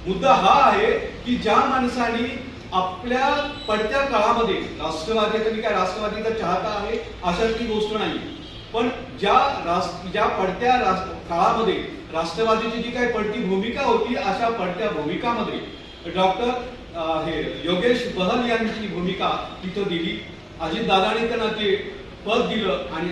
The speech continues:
अशा परिस्थितीमध्ये देखील आपण पत्रकार मंडळींनी देखील जाहीर केलं होतं की आमदार अण्णा बनसोडे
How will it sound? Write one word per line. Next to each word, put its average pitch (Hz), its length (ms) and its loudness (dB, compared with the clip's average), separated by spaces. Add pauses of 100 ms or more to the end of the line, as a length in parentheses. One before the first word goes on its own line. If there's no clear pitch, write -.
अशा 247 340 2
परिस्थितीमध्ये 233 960 0
देखील 208 280 0
आपण 190 260 2
पत्रकार 220 600 -4
मंडळींनी 208 440 -2
देखील 214 340 -4 (360)
जाहीर 180 240 0
केलं 233 260 2
होतं 208 220 2
की 208 240 -4 (140)
आमदार 185 640 -2
अण्णा 170 220 0
बनसोडे 165 760 -4